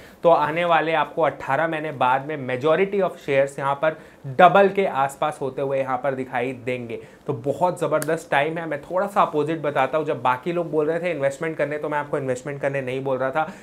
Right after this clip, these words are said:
जब बाकी लोग आपको इन्वेस्टमेंट नहीं करने बोल रहे हैं या सेल करने बोल रहे हैं आज के टाइम में पैनिक होके,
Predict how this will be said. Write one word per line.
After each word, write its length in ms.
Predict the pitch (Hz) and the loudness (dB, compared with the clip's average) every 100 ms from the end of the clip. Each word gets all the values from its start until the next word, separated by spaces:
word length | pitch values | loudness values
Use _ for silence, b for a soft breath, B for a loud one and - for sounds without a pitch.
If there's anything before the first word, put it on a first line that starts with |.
| B | B
जब 200 | 156 160 | 2 4
बाकी 340 | 127 139 - 196 | 8 6 6 2
लोग 180 | 196 185 | 2 0
आपको 280 | 165 190 | 0 -2
इन्वेस्टमेंट 600 | 175 143 139 147 185 175 135 | -4 -4 -6 -6 -6 -4 -2
नहीं 220 | 143 202 | -2 0
करने 260 | 190 175 | 0 0
बोल 160 | 170 160 | -2 0
रहे 140 | 175 | 2
हैं 60 | 185 | 2
या 80 | 202 | 0
सेल 320 | 202 190 208 | 2 4 4
करने 280 | 202 180 180 | 2 2 2
बोल 160 | 156 151 | 2 2
रहे 140 | 160 | 2
हैं 60 | 147 | 0
आज 120 | 143 | 0
के 100 | 165 | -2
टाइम 280 | 147 131 139 | -2 -2 -2
में 120 | 160 | -2
पैनिक 320 | 143 135 151 | 0 -2 -4
होके, 260 | 151 147 | -4 -4